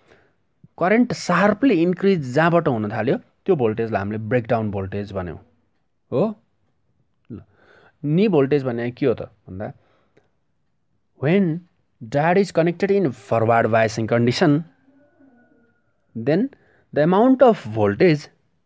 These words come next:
from which current through the diode starts to increase sharply, it's called knee voltage।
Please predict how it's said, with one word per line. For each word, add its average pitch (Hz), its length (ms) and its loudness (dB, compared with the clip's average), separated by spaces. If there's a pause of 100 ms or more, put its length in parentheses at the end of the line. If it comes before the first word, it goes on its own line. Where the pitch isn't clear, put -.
(580)
from 151 360 0 (160)
which - 480 0 (1000)
current 208 440 2
through 220 180 2
the 196 80 2 (140)
diode 151 360 4 (240)
starts 175 480 -4
to 151 140 -4
increase 127 480 -2 (400)
sharply, 98 560 -8 (2500)
it's 127 160 -8
called 165 300 -2 (220)
knee 214 200 2 (100)
voltage। 190 320 0